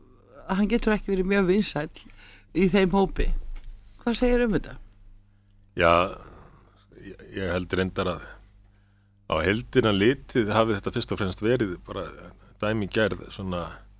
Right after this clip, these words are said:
Speaker 2: lánsfjárbóla. Þetta var ekki sér íslenskt fyrirbæri. Við
Speaker 1: Nei,
Speaker 2: sáum
Speaker 1: nei.
Speaker 2: þetta gerast
Speaker 1: Jú, jú, jú.
Speaker 2: í mjög mörgum löndum.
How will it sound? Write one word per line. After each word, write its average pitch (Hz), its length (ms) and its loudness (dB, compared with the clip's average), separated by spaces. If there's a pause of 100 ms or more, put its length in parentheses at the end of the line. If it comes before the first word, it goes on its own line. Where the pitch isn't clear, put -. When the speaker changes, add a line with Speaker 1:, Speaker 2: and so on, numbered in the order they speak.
(400)
Speaker 2:
lánsfjárbóla. 123 1300 2 (800)
Þetta 135 300 0
var 127 80 2
ekki 123 160 -6
sér 143 260 2
íslenskt - 300 -4
fyrirbæri. 110 400 -2 (240)
Við 175 80 0
Speaker 1:
Nei, 196 100 4
Speaker 2:
sáum 240 160 8
Speaker 1:
nei. 139 140 6
Speaker 2:
þetta 107 120 0
gerast 127 400 4 (120)
Speaker 1:
Jú, 185 160 2
jú, 214 320 2
jú. 107 240 4
Speaker 2:
í 101 100 4 (220)
mjög 110 240 4
mörgum 123 320 4
löndum. 92 340 2